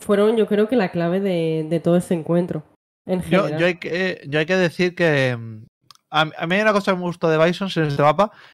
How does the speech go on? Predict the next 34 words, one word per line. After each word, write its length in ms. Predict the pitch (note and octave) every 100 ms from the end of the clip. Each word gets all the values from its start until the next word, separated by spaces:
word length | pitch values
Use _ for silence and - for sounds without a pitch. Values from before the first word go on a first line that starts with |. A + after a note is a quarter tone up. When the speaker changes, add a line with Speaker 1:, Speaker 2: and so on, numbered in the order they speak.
| _
Speaker 2:
y 100 | D3
es 120 | F3+
que 80 | B3
Speaker 1:
Ujú. 80 | A#3
Speaker 2:
pese 240 | D#3 B2+
a 60 | D3
ir 180 | F3 F3
claramente 680 | F#3 F#3 F3+ F3 F3+ F3 E3+
por 160 | D3 D3+
detrás 320 | D3 D3 C#3
en 120 | C3
Bolding, 320 | C#3 D#3+ F3+
porque 200 | D#3 C3+ C3
de 100 | C3+
hecho 200 | - C#3+
Deadly 260 | C#3+ C#3
creo 160 | C3 C#3
que 200 | C3+ C3
hubo 100 | C3
un 80 | C3+
momento 220 | C3+ C3+
de 40 |
la 40 | C3+
partida 260 | C3+ C#3+ C3+
que 80 |
tenía 260 | A#2+ B2 C3+
como 200 | C#3 B2+
más 140 | B2
de 80 | C#3+
mil 140 | C3+ B2+
quinientos 360 | C3+ B2+ C3
de 80 | A#2+
oro 200 | C3+ B2+
que, 380 | A#2+ B2 B2 A#2+